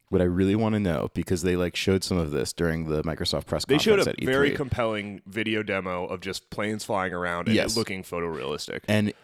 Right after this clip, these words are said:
Speaker 1: it looks so photorealistic that it looked kind of like Google Earth in a sense.
Speaker 2: Yeah.
Speaker 1: And there's a part of me that is just like, "Is this a one-to-one representation of the Earth?"
Speaker 2: That would be so awesome.
Speaker 1: It would be so awesome, but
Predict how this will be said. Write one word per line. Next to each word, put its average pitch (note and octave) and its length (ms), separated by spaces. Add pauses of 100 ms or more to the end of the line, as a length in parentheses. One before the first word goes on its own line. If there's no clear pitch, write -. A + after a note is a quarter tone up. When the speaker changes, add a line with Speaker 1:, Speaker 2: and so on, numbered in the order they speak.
Speaker 1:
it G#2 140
looks G#2+ 200
so A2+ 160
photorealistic A#2 600
that F#2 100
it - 20
looked F2+ 160
kind F#2+ 300
of G#2 100
like F2 360 (100)
Google F2 300
Earth F#2+ 280
in A#2+ 60
a A#2+ 60
sense. C#3 280
Speaker 2:
Yeah. G#2 160
Speaker 1:
And G#2 80
there's G#2 140
a G2+ 40
part A2+ 240
of C3 60
me C3+ 140
that G2 80
is F2 160
just G2 160
like, E2+ 180
"Is - 220
this D#2 340
a D#2 100
one-to-one G#1+ 840
representation - 880
of - 140
the - 180
Earth?" - 400 (100)
Speaker 2:
That A#2 60
would B2+ 100
be B2 60
so D2+ 280
awesome. D2+ 460
Speaker 1:
It G2 80
would C3 140
be G3 80
so D#3+ 200
awesome, G2+ 360
but G#2+ 140